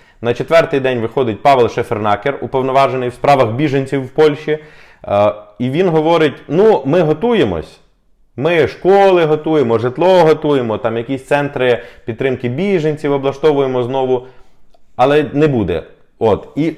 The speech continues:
щоденно в них міняється оця думка, мінялась, так? Але зараз вже з погляду оцих останніх двох місяців, оцих масованих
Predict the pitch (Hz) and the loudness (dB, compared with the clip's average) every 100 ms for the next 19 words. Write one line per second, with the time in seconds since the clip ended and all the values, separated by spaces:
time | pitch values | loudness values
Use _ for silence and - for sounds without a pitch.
0 | - - 175 135 139 151 135 110 117 113 | -12 -2 0 2 0 0 -2 -4 -4 -6
1 | 107 120 117 101 107 95 92 104 117 175 | -4 -2 -2 -6 -4 -4 -2 -4 -2 -2
2 | 151 123 127 123 92 80 - 113 165 - | -4 -4 -2 0 -2 -4 -2 0 0 -6
3 | - - - 107 113 113 156 151 113 117 | -20 -20 -6 -2 0 2 2 2 0 -4
4 | 117 - 135 117 104 101 107 101 95 - | -4 -2 -2 -2 -4 -2 0 0 0 -4
5 | 101 - 123 98 - 101 - 123 120 107 | -8 -4 -4 -4 -8 -10 -2 -2 0 -4
6 | 101 117 110 143 190 180 - 151 147 - | -4 -4 -4 -6 -6 -8 -8 -8 -10 -16
7 | - _ 107 - 135 127 120 - 135 113 | -20 _ -10 -4 -4 -4 -6 -2 -2 -2